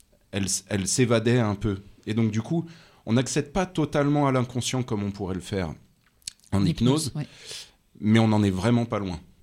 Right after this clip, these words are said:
Speaker 1: Voilà, vraiment pas loin. Et ça permet de, de mettre en avant, peut-être, de découvrir, que les personnes découvrent leurs propres ressources à ce moment-là, parce que les barrières mentales ont un peu comme, euh, sauté.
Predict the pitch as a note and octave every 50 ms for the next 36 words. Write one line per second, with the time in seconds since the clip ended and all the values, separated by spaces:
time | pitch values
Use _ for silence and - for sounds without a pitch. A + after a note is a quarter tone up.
0 | _ _ _ _ _ _ _ _ _ - - F2+ E2 D#2 E2 E2+ G#2+ B2 B2+ A#2+
1 | A#2 A2+ A2 G2+ G2+ G#2 F#2 F#2 - A#2 - - G2 G2 B2+ C#3 B2+ G#2 G2 F#2+
2 | F#2 F#2 F#2 F#2 F2+ - - - _ _ _ _ _ _ _ _ _ B2 G2 F#2
3 | G#2+ G#2 A2+ B2 C3+ C3+ C3+ C3+ - - - A2+ A#2 A#2 A2+ G#2 G#2+ A#2+ A#2+ A#2+
4 | - G2+ - - B2 B2 A#2+ G2+ G2 F#2+ F2+ G2 A#2+ C#3 C#3 C#3 - C#3 A#2 G#2+
5 | A#2 B2+ B2+ C3+ A2 C2+ D#2+ - - A2 G2 G2+ - B2 A2+ - D3 C#3+ B2+ A2+
6 | A2+ A2+ - C#3+ C3 B2 A#2 G#2 F#2+ F#2 - - - - G#2 - - - G#2+ F#2
7 | G2+ G2 - - A2 G2+ - - F#2 F2+ - G2 F2+ F2+ F2+ G2+ A2+ A#2+ B2 -
8 | - - - - - _ - G2+ - - A#2+ G#2+ G2 G2 G2 F#2 G#2+ G2+ F2+ G2+
9 | G2+ F#2+ F2+ - A#2+ A#2 A2 F2+ E2+ E2 - - A2 - - E2+ E2+ E2 E2 E2
10 | D#2+ - - - G2 - - G#2 G#2